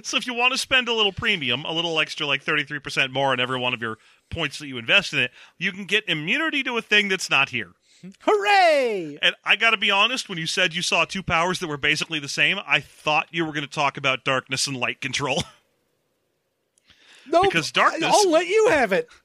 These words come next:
Speaker 2: <laughs>
Speaker 1: Sure. Darkness lets you generate darkness or generate light. It specifically lets you change the lighting in an area, not shut it off, just make it dark or make it light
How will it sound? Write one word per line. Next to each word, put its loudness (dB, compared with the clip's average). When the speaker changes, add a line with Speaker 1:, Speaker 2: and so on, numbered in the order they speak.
Speaker 2:
<laughs> -12
Speaker 1:
Sure. -2
Darkness -2
lets -4
you -8
generate -2
darkness 0
or -2
generate -2
light. -2
It -6
specifically -4
lets -4
you -14
change -6
the -8
lighting -2
in -2
an -2
area, -4
not -2
shut 2
it -2
off, 2
just -2
make -2
it -12
dark 0
or -4
make 0
it -6
light 2